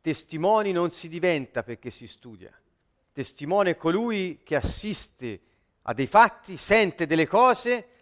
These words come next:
tocca delle situazioni e le riferisce. E dice, "Questo ho sentito, questo vi dico."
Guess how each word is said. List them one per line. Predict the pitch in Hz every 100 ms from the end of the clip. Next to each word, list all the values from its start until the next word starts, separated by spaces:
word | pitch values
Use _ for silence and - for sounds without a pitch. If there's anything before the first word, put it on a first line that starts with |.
| _
tocca | - 320 269 - 147
delle | 139 165
situazioni | - 202 220 - 302 330 330 -
e | 185
le | 180
riferisce. | 220 220 220 139 - - -
E | - 196
dice, | 190 117
"Questo | - 349 339 294
ho |
sentito, | - 220 208 311 - 262
questo | - 320 - 262
vi | 254
dico." | 233 196 127 -